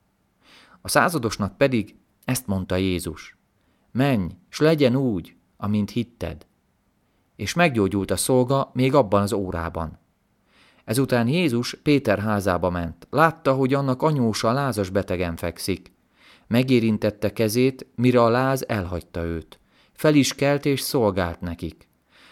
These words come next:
Amikor beesteledett, sok ördögtől megszállott embert vittek Jézushoz. Szavával kiűzte a gonosz lelkeket,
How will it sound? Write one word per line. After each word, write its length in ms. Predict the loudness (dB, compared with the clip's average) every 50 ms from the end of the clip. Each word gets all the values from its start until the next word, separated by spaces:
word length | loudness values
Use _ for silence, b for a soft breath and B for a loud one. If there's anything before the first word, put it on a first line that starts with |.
| b b
Amikor 400 | b 0 2 2 4 4 2 4
beesteledett, 960 | 4 2 2 2 0 -2 -2 -2 0 2 2 2 2 2 0 0 -4 _ -20 -14
sok 360 | -8 -6 0 0 0 0 0 0
ördögtől 560 | 0 0 2 2 0 0 0 0 0 0 2
megszállott 640 | 2 0 -2 -2 -2 0 2 2 2 2 0 0
embert 360 | -2 -2 0 0 -2 -2 -2
vittek 400 | -2 -6 -6 -4 -4 -6 -6 -2
Jézushoz. 720 | -2 -4 -2 -2 -4 -6 -8 -8 -8 -8 -6 -6 -8 -10 -16 _ _ b b b b b b b
Szavával 600 | b 2 4 4 6 6 2 4 4 4 4 4
kiűzte 560 | 4 2 2 2 2 0 -2 -4 -2 0 2
a 80 | 2 2
gonosz 360 | 2 0 0 0 -2 -2 -2
lelkeket, 640 | -2 -2 -2 -2 -4 -6 -6 -4 -4 -6 -6 -10